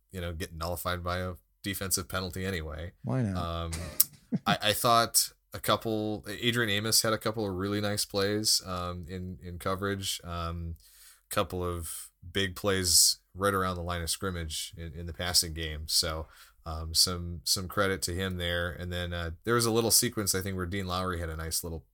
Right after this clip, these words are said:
Speaker 1: uh, two-play sequence where he got a,
Speaker 2: Mm-hmm.
Speaker 1: a
Speaker 2: Got a
Speaker 1: real good
Speaker 2: sack.
Speaker 1: stop in the run game for about a two-yard gain and then just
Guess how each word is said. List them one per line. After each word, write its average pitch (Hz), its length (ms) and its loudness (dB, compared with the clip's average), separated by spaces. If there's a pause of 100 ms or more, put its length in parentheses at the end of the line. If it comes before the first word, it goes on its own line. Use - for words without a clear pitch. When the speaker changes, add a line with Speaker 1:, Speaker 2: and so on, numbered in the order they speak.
(120)
Speaker 1:
uh, 78 220 -8
two-play 90 400 -4
sequence 78 500 -2
where 117 220 4
he 123 120 4
got 123 100 4
a, 123 40 6
Speaker 2:
Mm-hmm. 139 140 8
Speaker 1:
a - 640 -2
Speaker 2:
Got - 20 4
a 123 40 6
Speaker 1:
real 110 100 8
good 120 80 10
Speaker 2:
sack. 127 160 6
Speaker 1:
stop 95 320 2
in 92 60 -6
the 90 60 -2
run 95 220 0
game 90 240 -2
for 90 140 -6
about 87 180 -2
a 85 60 -4
two-yard 87 460 -2
gain 87 400 -4
and 85 180 -6
then 82 140 -4
just 82 260 -6